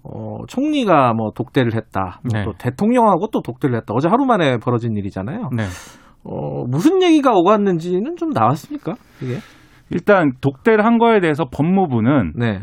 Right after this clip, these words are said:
Speaker 3: 독대를 한 이유에 대해서 소위 말하는 무슨 뭐 동반 퇴진론이나
Speaker 1: 음.
Speaker 3: 이런 것이 아니라 사퇴 얘기는 일절 없었다라고 얘기를 하고 그게 아니라 지금 말씀드렸듯이,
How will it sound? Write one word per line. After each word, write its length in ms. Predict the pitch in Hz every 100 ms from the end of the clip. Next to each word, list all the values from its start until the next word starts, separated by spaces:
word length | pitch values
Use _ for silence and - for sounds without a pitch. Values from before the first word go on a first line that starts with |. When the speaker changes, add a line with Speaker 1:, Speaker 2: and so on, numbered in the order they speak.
| -
Speaker 3:
독대를 360 | 127 - 175
한 100 | 170
이유에 320 | 113 139 170 120
대해서 360 | 98 85 107
소위 240 | 113 240 247
말하는 400 | 175 143 147 123
무슨 240 | 107 123
뭐 280 | 113 104 101
동반 340 | - 131 160 151
퇴진론이나 960 | 180 202 196 156 120 95 85 95 101 85
Speaker 1:
음. 60 | 123
Speaker 3:
이런 220 | 135 151
것이 220 | 131 156
아니라 340 | 92 85 120
사퇴 320 | 101 180 - 175
얘기는 240 | 131 143
일절 320 | 120 208 139
없었다라고 500 | 95 151 139 143 131
얘기를 240 | 98 101 98
하고 140 | 95
그게 220 | 101 101
아니라 360 | 117 90 85 92 - - -
지금 220 | - 156
말씀드렸듯이, 800 | 117 120 156 135 127 110 156 196